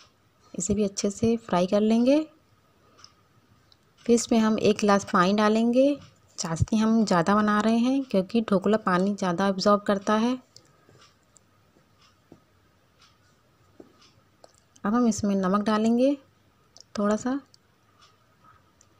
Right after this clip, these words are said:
इसमें हम चीनी डालेंगे एक चम्मच,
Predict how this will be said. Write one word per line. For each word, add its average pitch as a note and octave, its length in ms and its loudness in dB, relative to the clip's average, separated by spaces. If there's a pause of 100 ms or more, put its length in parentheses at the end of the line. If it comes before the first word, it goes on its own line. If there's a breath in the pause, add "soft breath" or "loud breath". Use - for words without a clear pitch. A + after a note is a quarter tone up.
(3000)
इसमें G#3 240 -6
हम G#3 140 0
चीनी G3 280 0
डालेंगे A3 460 2
एक A#3 100 -2
चम्मच, A#3+ 500 -2